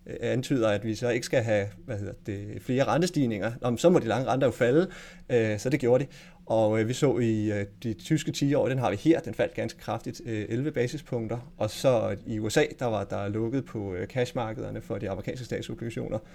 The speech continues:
på grund af Columbus Day. Så, øh, så den, den bevægede sig jo, øh, ikke i går, men falder så seksten punkter, øh, her til i morgen. Øh, så, så kraftige fald på de lange renter, og det var virkelig den her dovish kommunikation lige pludselig, og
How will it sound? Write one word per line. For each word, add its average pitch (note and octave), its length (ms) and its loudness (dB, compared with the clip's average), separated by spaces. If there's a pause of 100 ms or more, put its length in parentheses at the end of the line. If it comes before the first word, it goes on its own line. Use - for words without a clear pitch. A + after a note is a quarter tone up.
(400)
på A#2+ 80 0
grund A#2 140 8
af G#2+ 60 6
Columbus B2+ 380 2
Day. A#2+ 320 4 (1000)
Så, G2+ 420 6
øh, F#2+ 160 4
så A2+ 100 -4
den, A2+ 180 4 (100)
den A2+ 140 2 (360)
bevægede C3 260 6
sig A2 120 6
jo, G#2 100 6 (140)
øh, A#2 80 -2 (140)
ikke D3 240 8
i B2 40 4
går, C3 260 4 (200)
men B2+ 140 0
falder A#2 260 6
så G#2 240 4
seksten G#2+ 340 4
punkter, G#2+ 340 2 (260)
øh, G#2 160 -6
her A2+ 180 0
til F#2+ 640 -2
i G2 40 -6
morgen. G2 260 -2 (1120)
Øh, G2 220 2
så, A2+ 220 2
så - 140 0
kraftige D#3 480 6
fald C3 260 4
på C3+ 100 -4
de A2+ 100 0
lange G#2+ 240 2
renter, G#2+ 260 4
og - 120 -2 (160)
det D3 220 8 (100)
var A#2 160 4
virkelig C3 440 2
den C#3+ 120 0
her C3 200 4
dovish C#3+ 460 2
kommunikation A#2+ 560 6
lige B2+ 100 6
pludselig, C3+ 420 -2
og G2+ 160 -2